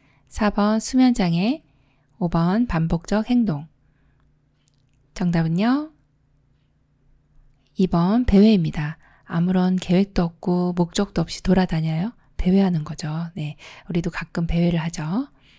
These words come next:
삼십오 번, 임종이 임박한 대상자의 증상으로 옳은 것은? 일 번, 불안 증상으로 수면 시간이 줄어든다. 이 번, 대상자는 음식이나 수분을 잘 섭취한다.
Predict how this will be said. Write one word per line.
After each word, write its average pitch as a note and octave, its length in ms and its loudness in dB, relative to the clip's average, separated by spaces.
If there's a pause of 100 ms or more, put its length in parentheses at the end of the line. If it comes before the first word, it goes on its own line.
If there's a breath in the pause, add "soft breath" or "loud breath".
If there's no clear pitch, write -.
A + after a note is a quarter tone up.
(400 soft breath)
삼십오 A#3 400 0
번, F3 500 0
임종이 A#3 520 4
임박한 A3 540 2
대상자의 G3+ 680 2
증상으로 F#3+ 580 2
옳은 F#3+ 220 2
것은? F#3+ 440 -2 (880 soft breath)
일 G#3+ 160 2
번, G3 380 0
불안 A#3+ 240 6
증상으로 A3+ 580 2
수면 A#3 300 2
시간이 G3 420 0
줄어든다. F3 720 -2 (600 soft breath)
이 G3 100 2
번, F#3 340 2
대상자는 A3+ 600 4
음식이나 G3 680 2
수분을 G#3+ 480 2
잘 F3 240 0
섭취한다. F3 760 -4